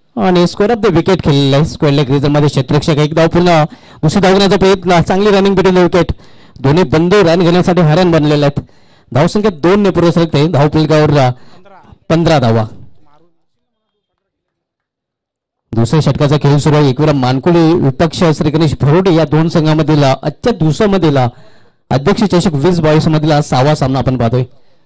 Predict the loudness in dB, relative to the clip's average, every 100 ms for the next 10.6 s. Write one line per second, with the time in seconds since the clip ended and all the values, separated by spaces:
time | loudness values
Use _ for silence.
0 | _ _ _ _ _ _ _ _ -4 -2
1 | 0 0 0 0 0 0 0 0 0 0
2 | 0 0 -2 -2 -2 -2 0 0 0 0
3 | 0 -2 0 -2 0 0 0 0 0 0
4 | 0 -2 -2 0 0 0 0 -2 -2 -10
5 | _ _ _ _ _ -2 0 0 0 0
6 | 0 0 -2 0 0 0 -2 -6 -2 0
7 | 2 2 2 0 0 0 2 0 0 0
8 | 0 -2 -6 -2 -2 0 0 0 -2 -2
9 | -2 -2 -2 -2 -4 -10 -4 0 2 0
10 | 0 0 -2 -2 -2